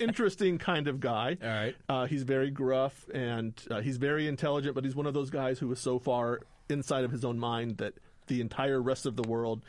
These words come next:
Speaker 1: seems like it's kind of an annoyance to him.
Speaker 2: Okay.
Speaker 1: And he will not hesitate to tell you so.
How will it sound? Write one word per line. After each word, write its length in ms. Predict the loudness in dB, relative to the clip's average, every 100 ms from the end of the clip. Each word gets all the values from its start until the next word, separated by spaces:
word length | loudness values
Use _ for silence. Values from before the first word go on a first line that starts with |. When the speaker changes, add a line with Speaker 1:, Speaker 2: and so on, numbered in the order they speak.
| -18 -20 -18 -10
Speaker 1:
seems 360 | -4 -2 0
like 220 | 0 0 0
it's 180 | -4 -6
kind 300 | -4 0 0
of 80 |
an 80 | 0
annoyance 440 | 0 0 -2 -4 -6
to 100 | -6
him. 220 | -6 -8 -8
Speaker 2:
Okay. 260 | -6 -6 -6
Speaker 1:
And 160 | -4 -2
he 100 | -2
will 200 | -2 -2
not 260 | -2 -4 -6 -10 -10
hesitate 400 | -8 -6 -6 -6
to 80 | -2
tell 180 | 0 0
you 80 | 0
so. 240 | -4